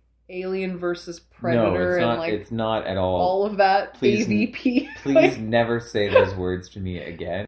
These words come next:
Speaker 2: Uh, everyone involved with, like, the original franchise, except for, like, the special effects people, were like, "We're not even touching this." And so they
Speaker 1: Uh-huh.
Speaker 2: got Paul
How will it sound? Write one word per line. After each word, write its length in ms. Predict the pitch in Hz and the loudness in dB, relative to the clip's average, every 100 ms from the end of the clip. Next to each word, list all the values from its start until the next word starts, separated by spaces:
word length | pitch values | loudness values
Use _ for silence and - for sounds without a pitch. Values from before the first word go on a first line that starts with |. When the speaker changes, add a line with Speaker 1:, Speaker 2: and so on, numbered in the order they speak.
| - | -8
Speaker 2:
Uh, 320 | 101 90 85 - | -6 -4 -6 -4
everyone 460 | 123 127 127 120 | 0 2 2 0
involved 560 | 110 101 98 92 90 92 | -2 -2 0 0 -2 -4
with, 200 | 95 92 | -8 -6
like, 180 | 92 92 | -8 -6
the 100 | 92 | -4
original 400 | 92 92 92 90 | -4 -6 -8 -8
franchise, 580 | 92 90 87 87 87 87 | -8 -10 -8 -6 -8 -10
except 280 | - 104 95 | -8 -8 -6
for, 80 | |
like, 160 | 87 87 | -8 -10
the 40 | |
special 320 | - 95 92 92 | -10 -12 -12 -16
effects 220 | 92 - | -16 -18
people, 300 | 92 92 87 | -20 -18 -14
were 80 | 85 | -14
like, 180 | 87 | -12
"We're 80 | 104 | -10
not 160 | 101 92 | -6 -6
even 180 | 90 87 | -6 -10
touching 360 | 95 87 87 | -10 -10 -10
this." 180 | 85 87 _ _ | -14 -16 _ _
And 100 | - | -12
so 120 | 101 117 | -6 -2
they 60 | |
Speaker 1:
Uh-huh. 80 | 117 | 2
Speaker 2:
got 360 | 113 107 - - _ _ _ | 2 2 -2 -18 _ _ _
Paul 760 | _ 135 135 135 131 131 120 98 | _ -4 0 0 0 -2 -6 -10